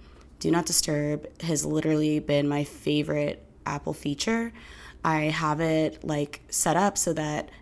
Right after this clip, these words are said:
every night it goes on at a certain point so I can really try not to be, like, distracted by notifications and get some sleep. I even have it go off on Sundays,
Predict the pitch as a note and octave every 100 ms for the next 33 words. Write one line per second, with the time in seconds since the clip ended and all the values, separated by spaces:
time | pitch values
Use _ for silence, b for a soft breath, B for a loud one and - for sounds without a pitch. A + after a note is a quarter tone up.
0 | - D#3+ D#3 D3+ G3 A3 - F3 F3 D#3+
1 | - E3 E3 F3 E3 - - D#3+ - D#3+
2 | D#3+ - D#3 - D3+ C#3+ D3+ D#3+ D#3+ D#3+
3 | E3 B B B - F3 D#3 D#3 D3+ D3
4 | - D#3 D3+ D3+ D3+ D3 D3 C#3+ - -
5 | - E3+ - D3 - C#3+ C#3+ - - -
6 | A3+ G#3 G3 F3+ E3+ D3 D#3+ - - -
7 | - G#3+ G#3 - B B B - E3 E3
8 | A#3+ F#3 D3+ E3+ - D#3 D3+ - D3 D3
9 | D3+ - D#3+ D3 D3 - - D3 D3+ D#3
10 | E3+ G3 G3+